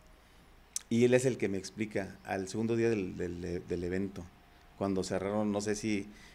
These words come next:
eh, recuerdas que cerraron las calles en Jutepec después de, de los hechos.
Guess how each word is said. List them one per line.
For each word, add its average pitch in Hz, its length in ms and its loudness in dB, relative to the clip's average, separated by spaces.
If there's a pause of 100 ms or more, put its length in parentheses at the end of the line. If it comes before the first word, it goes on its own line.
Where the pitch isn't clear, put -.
(200)
eh, 95 220 -4
recuerdas 101 560 2
que 87 200 -4
cerraron 98 400 -2
las 92 140 -4
calles 98 280 0
en 95 80 -4
Jutepec 95 460 -2 (460)
después 95 340 -4
de, 101 80 -4
de 90 260 -6
los 87 220 -4
hechos. 170 400 -4